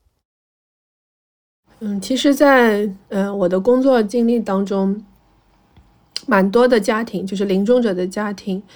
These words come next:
他在找到我们的时候呢，他们家里人临终这个时间已经比较短了。他，通常我们遇不到，就是临终生存期预估在六个月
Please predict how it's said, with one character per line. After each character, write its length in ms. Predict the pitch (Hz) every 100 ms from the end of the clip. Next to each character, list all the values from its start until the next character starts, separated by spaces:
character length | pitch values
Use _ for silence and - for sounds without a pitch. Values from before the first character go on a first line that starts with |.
| - - -
他 140 | 254
在 140 | 247
找 180 | 240 196
到 180 | 196 226
我 140 | 214
们 160 | 180 190
的 100 | 190
时 160 | 196 185
候 200 | 196 196
呢， 280 | 185 180 190 _ _
他 180 | - 240
们 160 | 226 214
家 260 | 233 214
里 240 | 220 202 175
人 320 | 170 175 175
临 220 | 175 185
终 300 | 202 214 220
这 100 | 226
个 80 | 202
时 180 | - 185
间 240 | 190 202
已 80 | 175
经 160 | 190
比 120 | 196 185
较 160 | 170
短 340 | 202 190 147 160
了。 160 | 175 _ _ _ _ _ _ _ _ _ _ _
他， 100 | - 214
通 200 | 214 233
常 160 | 233
我 60 | 202
们 180 | 180 202
遇 140 | 233
不 100 | 226
到， 360 | 196 214 180 165
就 160 | 190 190
是 320 | 185 180 196 _ - - - -
临 200 | - 190
终 180 | 196 208
生 200 | 208 220
存 160 | 214 196
期 220 | 196 208
预 100 | 202
估 180 | 196 190
在 160 | 185
六 140 | 185 185
个 100 | 185
月 320 | 185 165